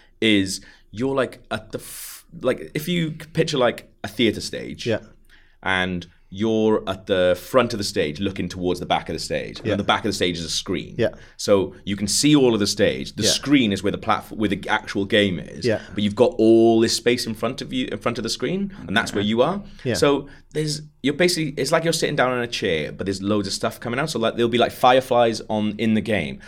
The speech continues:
Speaker 1: that then will fly out down, like, a little, uh, tube and then
Speaker 2: Yeah.
Speaker 1: come out on your stage.
Speaker 2: Right.
Speaker 1: And you've also got, like, these weird, like, dust particles and stuff like that coming in front of your head. And I was like,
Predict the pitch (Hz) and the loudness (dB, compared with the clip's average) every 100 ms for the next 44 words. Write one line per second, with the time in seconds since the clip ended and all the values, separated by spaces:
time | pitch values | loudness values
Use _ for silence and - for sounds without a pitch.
0 | - 95 101 95 - 107 101 - 113 120 | -4 4 4 4 0 0 0 -2 2 6
1 | 127 - 113 107 101 95 95 92 92 90 | 6 4 2 4 2 2 -2 0 0 0
2 | - - 87 - - 104 73 71 - 95 | -2 -2 -2 -2 0 0 0 -6 -10 -2
3 | 104 - 123 127 - 131 127 - 135 180 | 0 0 2 2 2 2 0 0 2 2
4 | 208 - - 120 92 - - 139 147 170 | 0 -6 -2 -2 -2 -8 -6 2 6 6
5 | 156 135 117 107 127 131 110 101 120 120 | 6 2 0 -2 0 0 0 0 0 0
6 | - 110 87 - 90 85 95 90 95 85 | -2 -2 -2 -4 -6 -4 -4 -2 0 0
7 | 101 92 85 92 87 85 85 80 101 90 | -2 -4 -2 -4 -4 -4 -4 -2 -2 -2
8 | 98 104 | -2 -4